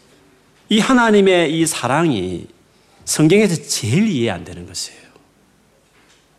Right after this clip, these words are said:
선악과를 왜 만들었는지, 뭐 구원에 대해서 어떻게 듣는지, 그것보다도 하나님 왜 우리를 이처럼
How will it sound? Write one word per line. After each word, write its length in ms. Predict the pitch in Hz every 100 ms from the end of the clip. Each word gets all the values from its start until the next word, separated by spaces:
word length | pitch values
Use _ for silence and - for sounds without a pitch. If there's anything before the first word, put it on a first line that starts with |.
| _
선악과를 440 | - 104 95 101 101
왜 140 | 139
만들었는지, 1040 | 156 135 143 139 131 123 120 127 120 123 170 _ _ _ _
뭐 400 | - 117 110 104
구원에 320 | - 147 165 139
대해서 220 | 123 104
어떻게 240 | 120 - -
듣는지, 380 | 175 165 151
그것보다도 840 | 151 196 233 202 117 156 180 92 - _ _ _ _ _ _ _ _ _ _ _ _ -
하나님 520 | - 302 285 226 196
왜 180 | 139 185
우리를 320 | 214 147 151
이처럼 500 | 131 - 196 269 285